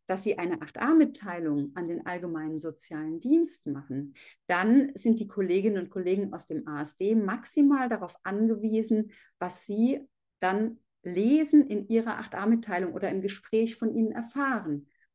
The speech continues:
Und nur wenn das konkret ist und das auch getrennt ist zwischen Wahrnehmung und Interpretation,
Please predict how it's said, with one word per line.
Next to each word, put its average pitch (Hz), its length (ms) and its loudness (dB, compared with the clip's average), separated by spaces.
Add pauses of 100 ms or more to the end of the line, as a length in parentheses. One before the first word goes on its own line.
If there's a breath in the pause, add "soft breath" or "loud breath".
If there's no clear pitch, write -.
(120)
Und 226 160 -2
nur 277 180 8
wenn 294 140 8
das 247 200 0
konkret 214 680 -2
ist 277 280 -2
und 214 180 -4
das 196 140 -8
auch 196 160 -12
getrennt 208 500 -2
ist - 220 -8
zwischen 208 320 -4
Wahrnehmung 214 460 4
und 202 120 -6
Interpretation, 220 1040 0